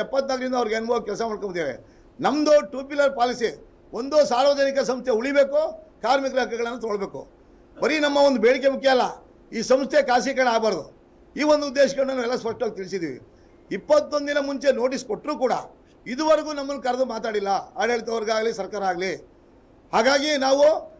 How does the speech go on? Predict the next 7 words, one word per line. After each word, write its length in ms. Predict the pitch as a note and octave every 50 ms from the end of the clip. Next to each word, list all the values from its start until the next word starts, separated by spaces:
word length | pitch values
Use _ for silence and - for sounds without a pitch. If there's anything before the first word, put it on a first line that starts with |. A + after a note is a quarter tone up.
| - - - G#3
ಇವತ್ತು 320 | B3+ C#4+ C#4 C#4 - C#4 B3+ B3 A#3+ - - - - - - _ _ _ D#3 F#3+
ಮೂವತ್ತೊಂದು 480 | B3 D4 D4 D4 D4 C#4+ D4 D4 D4 D4 C#4
ಹನ್ನೆರಡು 260 | C4+ C4+ C#4 C4+ C4 B3
ಎರಡು 120 | A#3+ G3+
ಸಾವಿರದ 160 | C4 C4 B3+ B3+
ಇಪ್ಪತ್ನಾಲ್ಕರಿಂದ 560 | - B3 B3 - A3+ G#3 G3 G#3 F#3+ F#3 A3+ B3 C4 B3 B3 - - _ _ -
ಇಡೀ 120 | F3+ B3